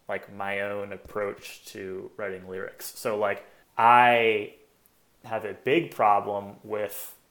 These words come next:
using big words in a way that I should not do,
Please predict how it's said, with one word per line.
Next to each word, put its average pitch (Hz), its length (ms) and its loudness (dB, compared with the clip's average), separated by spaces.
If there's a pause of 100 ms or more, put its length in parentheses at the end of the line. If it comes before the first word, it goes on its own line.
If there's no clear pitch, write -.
(340)
using 110 420 -4
big 127 280 4
words - 500 -8
in 110 100 -8
a 110 80 -6
way 104 240 -2
that 104 160 -4
I 98 140 -4
should 101 440 -2
not 104 360 -4
do, 101 360 -4